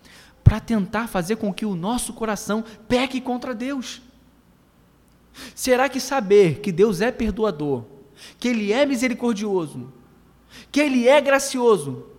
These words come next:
deve ser um combustível pra gente continuar pecando?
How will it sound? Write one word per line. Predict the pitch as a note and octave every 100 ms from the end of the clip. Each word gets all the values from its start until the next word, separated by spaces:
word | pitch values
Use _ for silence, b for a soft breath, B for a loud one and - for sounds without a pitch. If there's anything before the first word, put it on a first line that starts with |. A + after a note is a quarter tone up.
| - _ B F#3
deve | E3 C4 C4
ser | C4 C4
um | D4+
combustível | D#4+ D#4+ D#4 - D4 D4
pra | C#4+ B3
gente | C#4+ -
continuar | C#4 A#3 B3+ B3+ D#4
pecando? | C4 C4 D#4+ D4 D#3